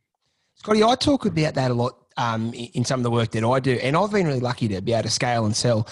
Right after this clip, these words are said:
a couple of businesses. And I tell you what, I reckon it was all off the back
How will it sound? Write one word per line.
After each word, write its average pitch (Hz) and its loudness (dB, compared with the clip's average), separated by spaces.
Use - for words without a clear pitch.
a - -18
couple 156 -2
of 110 -4
businesses. 170 2
And 156 0
I - -2
tell 254 2
you 220 6
what, 156 2
I 160 2
reckon 220 2
it 139 4
was 131 2
all 131 2
off 113 -4
the 123 -4
back 127 -2